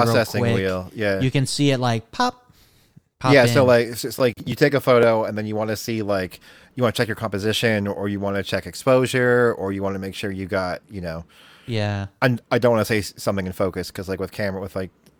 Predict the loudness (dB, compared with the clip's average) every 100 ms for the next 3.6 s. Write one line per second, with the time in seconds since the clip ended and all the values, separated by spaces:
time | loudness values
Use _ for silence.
0 | -8 -2 -2 -2 -6 -6 -6 -8 -10 -8
1 | -8 -8 -12 -10 -10 -6 -4 -4 -6 -10
2 | -12 _ _ _ _ -12 -10 -6 -6 -6
3 | -8 -10 -8 -10 -8 -10